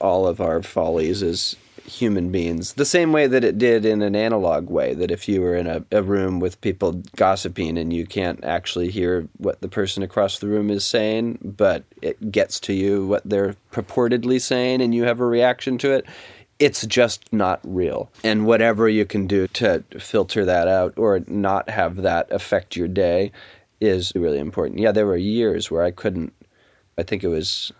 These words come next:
either our Tiny Desk concert or something that went on there, and there were just hundreds of comments of people arguing about whether or not I stole the guitar stylings of Dave Rawlings, as if he,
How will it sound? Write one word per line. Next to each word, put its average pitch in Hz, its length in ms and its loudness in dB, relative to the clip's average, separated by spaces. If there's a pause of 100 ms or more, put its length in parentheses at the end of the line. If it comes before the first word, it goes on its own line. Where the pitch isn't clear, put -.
(360)
either 104 220 0
our 87 120 0
Tiny 113 420 -2
Desk 101 340 0
concert 117 540 -4
or 95 120 0
something 92 720 -4 (100)
that 117 220 4
went 117 160 2
on 107 160 2
there, 101 180 2
and 101 160 0
there 98 140 2
were 95 120 -2
just 98 360 -4 (440)
hundreds 127 420 2
of 107 120 -2
comments 110 520 0
of 90 180 -6
people 104 320 -2
arguing 101 480 2
about 90 260 0
whether 101 240 2
or 104 60 0
not 98 240 -2
I 98 120 2
stole 107 680 0 (420)
the 98 180 -2
guitar 117 480 2
stylings 107 680 2
of 92 240 -4
Dave 107 300 2
Rawlings, 87 800 0
as 92 220 -4
if 101 220 -4
he, 90 260 -2